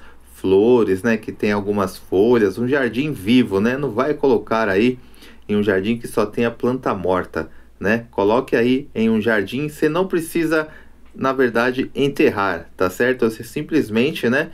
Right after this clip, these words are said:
coloca em um saquinho aí, né? Simplesmente passe por esse jardim e você arremesse, tá? Jogue, faça pensamento positivo e você arremesse, porque isso aqui vai voltar para a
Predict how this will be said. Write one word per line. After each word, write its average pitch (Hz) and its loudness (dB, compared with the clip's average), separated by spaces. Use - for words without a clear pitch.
coloca 127 0
em 113 2
um 110 0
saquinho 110 -2
aí, 160 4
né? 185 0
Simplesmente 170 -2
passe 131 -2
por 131 4
esse 120 2
jardim 170 2
e 196 -2
você 190 2
arremesse, 113 0
tá? 120 -2
Jogue, 127 0
faça 147 -2
pensamento 123 -2
positivo 151 0
e 160 0
você 139 0
arremesse, 123 -2
porque - -4
isso 143 -2
aqui 139 0
vai 135 -2
voltar 131 2
para 120 -2
a 127 -4